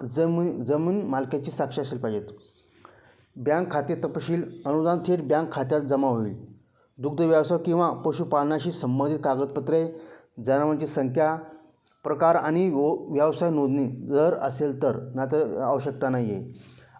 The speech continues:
अनुदा-, अनुदानासाठी अर्ज असा असेल, अर्जाच्या फॉर्मसाठी गावातील ग्रामसेवक किंवा पंचायत कार्यालयाशी संपर्क करा.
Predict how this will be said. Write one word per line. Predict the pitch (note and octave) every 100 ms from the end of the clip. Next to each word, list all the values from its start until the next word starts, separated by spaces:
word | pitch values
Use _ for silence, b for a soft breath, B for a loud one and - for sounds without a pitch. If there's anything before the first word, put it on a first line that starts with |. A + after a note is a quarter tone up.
| B -
अनुदा-, | D3+ F3+ G3 F3
अनुदानासाठी | D#3 E3+ F#3+ G3 F3+ E3+ F#3 F#3+
अर्ज | C#3+ D3+ E3+
असा | E3+ F3+
असेल, | E3 F3+ F#3 B B B B
अर्जाच्या | C3+ D#3 E3+ F#3 F3+
फॉर्मसाठी | D3 B2+ D3 - C3 E3+ B2+ B2 B2+
गावातील | C3+ D#3 D#3+ F3+
ग्रामसेवक | C3 C3+ D#3+ D#3 D3+ E3 E3
किंवा | E3+ F3
पंचायत | F3 D3+ C#3+ F3 E3+ -
कार्यालयाशी | B2+ C3+ C#3 C#3 -
संपर्क | - B2+ C3 C3
करा. | C3 C3+